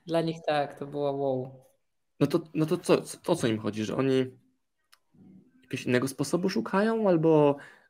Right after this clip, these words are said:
Speaker 2: wydaje mi się, że to, nie wiem, politycy tą inflację im jakoś sp-, spłaszczą nagle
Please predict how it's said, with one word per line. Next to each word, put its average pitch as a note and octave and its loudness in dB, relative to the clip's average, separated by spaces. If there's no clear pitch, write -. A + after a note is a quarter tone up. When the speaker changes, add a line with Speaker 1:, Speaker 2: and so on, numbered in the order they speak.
Speaker 2:
wydaje B2+ 4
mi C3 -2
się, C3 -2
że A#2+ -2
to, A2+ -4
nie G2+ -6
wiem, - -16
politycy C3+ 0
tą D#3+ 4
inflację D#3 2
im D3+ 4
jakoś C#3 2
sp-, - -20
spłaszczą C#3 0
nagle D#3 4